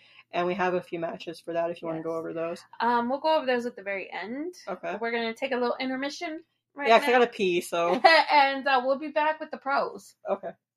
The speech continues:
Speaker 2: So, uh,
Speaker 1: Later.
Speaker 2: <laughs> uno momento, por favor.
Speaker 1: Hello, and we're back.
Speaker 2: <laughs> Did ya miss us?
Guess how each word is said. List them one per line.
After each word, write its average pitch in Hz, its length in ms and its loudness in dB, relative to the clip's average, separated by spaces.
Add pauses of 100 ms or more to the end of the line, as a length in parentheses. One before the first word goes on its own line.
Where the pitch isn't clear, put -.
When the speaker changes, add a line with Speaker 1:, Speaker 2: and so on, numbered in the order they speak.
(600)
Speaker 2:
So, - 320 -8
uh, - 240 -10
Speaker 1:
Later. 220 460 2
Speaker 2:
<laughs> - 60 -6 (580)
uno 311 300 8
momento, 320 600 4
por 247 180 4
favor. 208 760 0 (1000)
Speaker 1:
Hello, 208 760 4
and 208 240 0
we're 196 180 0
back. 175 440 0 (260)
Speaker 2:
<laughs> 440 300 -10
Did 262 200 -14
ya 196 140 -4 (120)
miss 294 400 -4
us? 294 400 4